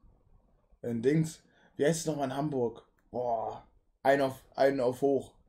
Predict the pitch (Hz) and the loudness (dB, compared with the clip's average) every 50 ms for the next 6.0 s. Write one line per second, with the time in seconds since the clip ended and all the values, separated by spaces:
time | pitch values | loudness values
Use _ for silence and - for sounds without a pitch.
0 | _ _ - 131 143 147 143 131 131 127 123 143 147 135 - - - _ _ - | _ _ 2 4 4 4 4 2 -2 0 2 2 2 2 2 -2 -12 _ _ -20
1 | - - - - _ _ - 170 - 160 156 156 147 143 147 131 139 143 139 131 | -20 -20 -20 -20 _ _ -18 -6 0 4 4 4 4 2 0 2 2 4 4 2
2 | 131 - _ _ _ _ _ - _ _ _ - - - - - _ _ _ _ | 0 -4 _ _ _ _ _ -20 _ _ _ -20 -20 -20 -20 -20 _ _ _ _
3 | _ _ _ - - - _ _ _ - 131 139 143 143 131 120 120 131 139 135 | _ _ _ -20 -20 -20 _ _ _ 2 6 6 6 4 2 -4 -4 -2 -2 0
4 | 123 117 110 - - - _ _ _ _ _ _ _ _ _ _ _ _ - 143 | -2 -4 -8 -12 -18 -20 _ _ _ _ _ _ _ _ _ _ _ _ 4 4
5 | 147 147 143 135 131 127 - - - - 117 113 110 104 104 110 110 104 - | 4 6 6 2 0 0 -4 -10 -10 -8 -6 -6 -4 -4 -6 -8 -12 -14 -18